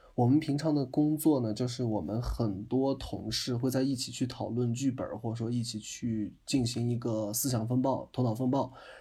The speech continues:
然后去聊天。然后呢，我们平时就会，啊，工作在一起，吃饭在一起。啊，这种特殊的工作环境呢，导致我们生活在一起，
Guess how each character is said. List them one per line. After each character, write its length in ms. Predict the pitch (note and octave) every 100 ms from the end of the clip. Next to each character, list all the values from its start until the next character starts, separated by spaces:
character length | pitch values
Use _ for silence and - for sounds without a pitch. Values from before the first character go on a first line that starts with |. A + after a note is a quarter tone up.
| -
然 140 | - A2+
后 80 |
去 160 | A#2+ C3
聊 180 | A2+ A#2+
天。 320 | B2 C#3 C#3 - - -
然 140 | C3 C3+
后 140 | C#3+
呢， 100 | C3
我 240 | B2+ G#2+
们 300 | G#2 A2 B2
平 340 | C3+ - A#2+ B2
时 260 | - B2
就 240 | A#2+ B2+ A#2+
会， 680 | A#2+ - B2+ A#2+ A2+ G#2+ G2+ - _ _ _ _ _
啊， 320 | G#2 G2+ G2 -
工 200 | - C#3+
作 120 | C#3 B2+
在 140 | C3
一 160 | B2 B2
起， 260 | - G2+ -
吃 180 | -
饭 180 | B2 B2
在 140 | A#2 A#2
一 140 | A#2
起。 280 | - - - _ _ _ _
啊， 160 | A#2+
这 180 | A#2+ F#3
种 140 | D3+ B2+
特 160 | F3
殊 200 | D3 D#3
的 80 | C#3
工 180 | D3 D3+
作 100 | C#3+
环 240 | - A2
境 200 | A#2+ C#3+
呢， 120 | A#2+ A#2
导 160 | F#2+
致 160 | A#2 C3
我 160 | G#2+ F#2
们 320 | G#2 G#2+ A#2+
生 320 | - C#3 C#3+
活 180 | C#3+ A#2+
在 160 | B2+
一 100 | B2+
起， 400 | A#2+ - G#2 E2+